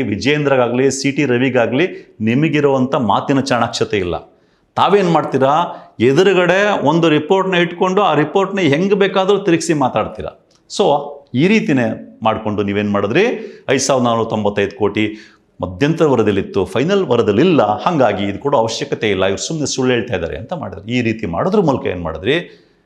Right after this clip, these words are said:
ಜನರನ್ನೂ ಡೈವರ್ಟ್ ಮಾಡಿ, ಜನರಿಗೂ ಕನ್ಫ್ಯೂಸ್ ಮಾಡಿ, ಒಟ್ಟಿನಲ್ಲಿ ರಾಜ್ಯಕ್ಕೆ ಬರಬೇಕಾಗಿ, ರಾಜ್ಯಕ್ಕೆ ನೀವು ಒಬ್ಬ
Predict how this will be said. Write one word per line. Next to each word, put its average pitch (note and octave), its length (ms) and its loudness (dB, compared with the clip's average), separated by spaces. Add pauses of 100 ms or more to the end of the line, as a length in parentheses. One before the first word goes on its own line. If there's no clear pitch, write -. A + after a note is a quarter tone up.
ಜನರನ್ನೂ B2 640 0 (240)
ಡೈವರ್ಟ್ F#2 360 0 (100)
ಮಾಡಿ, F2+ 200 0 (260)
ಜನರಿಗೂ A2+ 400 2 (100)
ಕನ್ಫ್ಯೂಸ್ B2+ 400 0 (100)
ಮಾಡಿ, F2+ 220 0 (640)
ಒಟ್ಟಿನಲ್ಲಿ C#3+ 380 2 (120)
ರಾಜ್ಯಕ್ಕೆ C#3+ 540 0
ಬರಬೇಕಾಗಿ, G#2+ 640 -2 (240)
ರಾಜ್ಯಕ್ಕೆ C#3 480 -2 (100)
ನೀವು C3 200 2
ಒಬ್ಬ G2+ 100 0